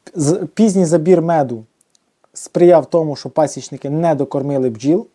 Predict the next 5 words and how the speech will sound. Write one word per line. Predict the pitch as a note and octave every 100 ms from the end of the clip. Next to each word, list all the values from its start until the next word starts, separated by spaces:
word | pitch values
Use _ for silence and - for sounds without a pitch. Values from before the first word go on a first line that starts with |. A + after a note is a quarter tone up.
| _ _ -
або | D3+ D3 E3+
закормили | D#3 C#3 D3 C#3 B2+
їх | A#2+ -
неякісно, | E3 E3 B2 B2+ C3 - C3
некваліфіковано, | C3 D3 - C3 B2+ B2+ - G3 G3+